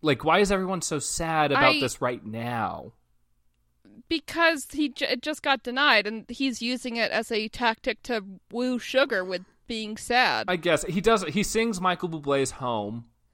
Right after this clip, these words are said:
Speaker 1: um, which sounds sad coming out of his mouth.
Speaker 2: Is it? Is it Michael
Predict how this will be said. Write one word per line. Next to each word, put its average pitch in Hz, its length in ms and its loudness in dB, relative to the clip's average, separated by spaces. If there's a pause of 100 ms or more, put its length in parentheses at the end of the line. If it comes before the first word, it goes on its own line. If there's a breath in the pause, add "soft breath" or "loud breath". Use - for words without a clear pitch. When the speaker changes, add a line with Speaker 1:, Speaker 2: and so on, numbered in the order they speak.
(240)
Speaker 1:
um, 117 440 2
which - 400 -4 (120)
sounds 156 380 4
sad 180 300 4
coming 180 260 0
out 180 80 4
of 165 80 2
his 185 180 2
mouth. 139 400 2
Speaker 2:
Is 277 240 -2
it? 466 220 6 (420)
Is 262 200 0
it 370 120 4
Michael 415 320 4